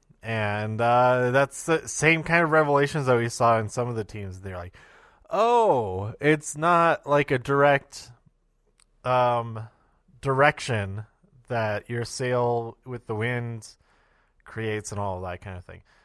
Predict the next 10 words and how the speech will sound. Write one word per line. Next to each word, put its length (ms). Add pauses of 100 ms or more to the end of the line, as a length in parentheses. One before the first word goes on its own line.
(180)
Um, 440 (260)
it, 260
it 100
looked 200
like 180
a 40
lot 200
of 100
fun, 400 (240)
and, 680